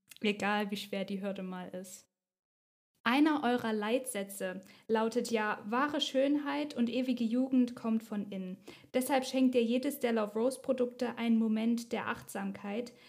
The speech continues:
der deine rosige Magie an die Oberfläche lockt.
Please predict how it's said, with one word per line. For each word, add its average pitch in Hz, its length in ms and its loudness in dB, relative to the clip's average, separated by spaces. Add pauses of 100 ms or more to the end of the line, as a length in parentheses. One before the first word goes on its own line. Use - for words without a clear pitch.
(260)
der 233 120 2
deine 233 240 4
rosige 269 440 4
Magie 233 420 2
an 226 100 4
die 214 120 0
Oberfläche 220 480 -4
lockt. - 400 -10